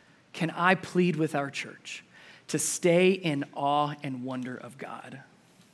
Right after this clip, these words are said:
To stay in awe and wonder. It's so easy to pay attention to other things.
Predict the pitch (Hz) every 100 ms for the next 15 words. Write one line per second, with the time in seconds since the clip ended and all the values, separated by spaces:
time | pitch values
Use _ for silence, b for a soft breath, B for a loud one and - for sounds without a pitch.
0 | _ _ _ _ _ _ _ _ _ _
1 | _ 180 - - - 170 165 165 147 -
2 | 143 131 - - 127 139 131 120 - b
3 | b b b - 131 120 110 127 - -
4 | 139 - _ _ _ _ _ _ _ _
5 | _ _ _ _ _ _ - B 170 -
6 | 196 196 202 185 151 151 160 160 160 135
7 | 127 - _ _ - - 170 180 175 151
8 | 139 - 151 151 127 - - - - -